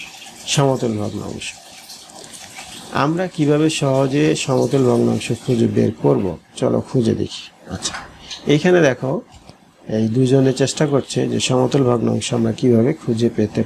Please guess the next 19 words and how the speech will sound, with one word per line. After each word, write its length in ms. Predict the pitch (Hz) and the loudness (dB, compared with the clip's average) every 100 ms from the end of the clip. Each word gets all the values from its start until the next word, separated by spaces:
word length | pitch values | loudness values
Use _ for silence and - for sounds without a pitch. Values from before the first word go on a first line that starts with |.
| - | 0
পারি 280 | 127 113 160 - - - - - | 0 0 -4 -12 -20 -20 -20 -12
সেটা। 380 | - 113 98 92 - | -4 -2 -2 -6 -4
তো 80 | - | -2
আমরা 320 | 120 135 147 139 | 0 2 2 2
জানলাম 480 | 123 123 135 139 | 0 0 2 0
কি, 280 | 131 143 160 | 0 2 2
যে 240 | 123 123 123 | 4 2 0
কোনো 160 | 127 123 | 0 0
ভগ্নাংশের 600 | 117 120 123 127 127 143 | 2 2 2 0 0 2
লব 280 | 123 117 120 | 4 4 4
এবং 280 | 135 139 131 | 2 2 0
হরকে 440 | 104 120 113 127 120 | 0 0 0 2 2
যদি 320 | 117 113 120 139 156 - - - - - | 2 2 4 2 0 -4 -20 -20 -20 -6
একই 360 | 117 120 - 156 | -4 -2 2 0
সংখ্যা 440 | - 131 120 120 | 0 -2 -2 -2
দিয়ে 260 | 117 120 120 | 0 2 2
গুণ 300 | 117 113 113 | 2 0 0
করা 340 | 110 113 107 104 | 0 0 2 0
হয় 340 | 101 135 113 | 0 0 0